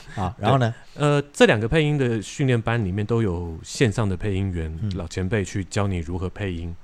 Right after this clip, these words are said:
Speaker 1: 嗯。
Speaker 2: 然后每一个班，每次大概报名的人数大概都是八
Speaker 1: 六千人。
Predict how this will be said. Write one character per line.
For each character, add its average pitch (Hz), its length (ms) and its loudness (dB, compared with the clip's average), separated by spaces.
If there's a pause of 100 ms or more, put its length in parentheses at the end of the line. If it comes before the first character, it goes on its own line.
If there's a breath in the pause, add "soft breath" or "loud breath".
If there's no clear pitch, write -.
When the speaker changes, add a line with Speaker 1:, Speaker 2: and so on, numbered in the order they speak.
(120)
Speaker 1:
嗯。 104 180 -6
Speaker 2:
然 165 120 2
后 196 40 2
每 110 140 0
一 92 60 -4
个 127 120 -2
班， 131 260 -2
每 123 280 -4
次 147 220 -6
大 165 100 -4
概 143 100 0
报 143 220 0
名 101 200 -2
的 110 120 -2
人 95 220 -4
数 139 160 -6
大 123 120 -6
概 117 80 -2
都 120 140 -4
是 101 500 -4 (300)
八 135 100 4
Speaker 1:
六 143 140 10
千 117 240 2
人。 87 180 -4